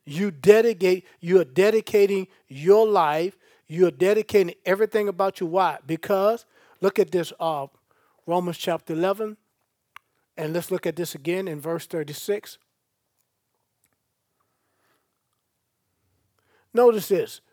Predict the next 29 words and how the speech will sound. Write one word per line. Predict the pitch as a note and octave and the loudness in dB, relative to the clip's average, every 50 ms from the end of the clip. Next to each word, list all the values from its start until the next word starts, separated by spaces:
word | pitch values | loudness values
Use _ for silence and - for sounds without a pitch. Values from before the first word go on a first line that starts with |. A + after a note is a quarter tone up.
| _ _ _ - | _ _ _ 0
It, | G3 F#3+ F#3+ - | 0 0 0 0
the | G3 F3 | -4 0
Bible | G3 G3 G3 G3 F#3 F3+ | 0 0 0 0 -2 -4
says, | - G#3 F#3+ F3+ | -2 -2 -2 -2
"For | - - F#3+ F3+ - _ - - | -2 -2 -2 -2 -2 _ 0 2
of | A3 A#3+ B3+ B3 - | 4 4 4 2 -2
him | - - G3 E3 C#3+ C3+ C#3+ E3+ - - _ - | -6 -8 -6 -4 -4 -6 -8 -10 -14 -18 _ -6
and | F3+ F3+ F#3+ F#3+ F#3 - | -2 -2 -2 -2 -4 -6
through | - G#3 G#3+ A#3 C4 C#4+ | 0 2 2 2 2 -2
him | - - F#3+ E3 C#3+ B2+ B2+ D3+ F3+ - _ _ _ _ _ - - _ _ | -6 -8 -6 -6 -6 -6 -8 -14 -16 -20 _ _ _ _ _ -20 -20 _ _
and | - F3+ F3+ F#3 F#3+ F#3 - - | -2 0 0 0 -2 -6 -10 -10
to | - A#3+ C4 B3 | -8 -6 -6 -6
him | G#3 - - G3 F3+ D#3+ D#3+ E3+ - _ | -8 -8 -8 -8 -6 -6 -6 -8 -10 _
are | - D#3+ D#3 - _ - | -4 -4 -4 -4 _ 0
all | E3 E3+ F3+ F#3 F#3+ F#3+ | 2 2 4 4 2 0
things." | - - A3+ A#3 A#3 F3+ A#2 G2+ G#2 _ _ _ _ _ _ - | -2 -4 -4 -4 -4 -6 -10 -16 -20 _ _ _ _ _ _ -10
I | D#3+ F#3 | -10 -8
can't | - - A3+ G#3 G3 | -4 -4 -4 -4 -2
get | F#3 F#3+ F3+ | -4 -4 -4
away | E3+ E3+ F3+ F3 | -2 -6 -6 -8
from | - - E3 D#3 | -8 -12 -12 -12
that | D#3 D3+ | -12 -12
scripture. | - - - - E3+ - _ - - _ _ _ _ _ _ _ _ _ _ _ _ _ _ _ _ _ _ _ _ _ _ _ _ _ _ _ _ _ _ _ _ _ _ _ _ _ _ _ _ _ | -14 -16 -16 -16 -16 -16 _ -20 -20 _ _ _ _ _ _ _ _ _ _ _ _ _ _ _ _ _ _ _ _ _ _ _ _ _ _ _ _ _ _ _ _ _ _ _ _ _ _ _ _ _
That's | - G#3+ G#3 - | -4 -4 -2 -2
a | F#3 D#3 | -4 -6
powerful | - - - F#3+ F#3 E3+ E3+ E3 - - E3+ D#3 - | -4 -2 2 2 2 2 2 0 -4 -6 -14 -14 -12
verse | D3+ D3+ D3 C#3+ - | -12 -12 -12 -12 -14
of | - D#3 | -16 -18
scripture. | - - - A3+ - _ - - | -16 -10 -10 -10 -10 _ -20 -20